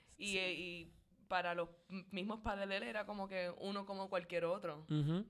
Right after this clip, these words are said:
Speaker 1: Nada... Así que
Speaker 2: Sí, no, y él, él tuvo que haber dicho como que, "¿Sabes qué? Si yo lo", e-, eso también se tiene que ver de esa manera. Si él pudo hacerlo, tantas personas pueden convertirse en celebridades
Speaker 1: Ujú.
Speaker 2: y crear fundaciones, ayudar a los enfermos, ayudar a los pobres,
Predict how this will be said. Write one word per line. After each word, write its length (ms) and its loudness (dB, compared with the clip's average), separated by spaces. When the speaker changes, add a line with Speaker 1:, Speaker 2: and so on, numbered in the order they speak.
Speaker 1:
Nada... 840 -2
Así 260 -6
que 460 -4
Speaker 2:
Sí, 160 4
no, 140 8
y 80 12
él, 220 10
él 160 8
tuvo 200 12
que 80 10
haber 120 12
dicho 200 6
como 160 6
que, 80 2
"¿Sabes 280 6
qué? 360 2
Si 160 2
yo 120 10
lo", 220 12
e-, 220 10
eso 260 8
también 240 6
se 100 -2
tiene 160 6
que 80 6
ver 120 10
de 60 6
esa 160 6
manera. 300 10
Si 160 10
él 140 12
pudo 200 12
hacerlo, 560 8
tantas 280 0
personas 380 4
pueden 360 4
convertirse 800 -2
en 160 -2
celebridades 920 8
Speaker 1:
Ujú. 240 -10
Speaker 2:
y 260 10
crear 400 8
fundaciones, 800 8
ayudar 440 6
a 80 12
los 100 8
enfermos, 720 10
ayudar 300 6
a 60 10
los 120 8
pobres, 680 8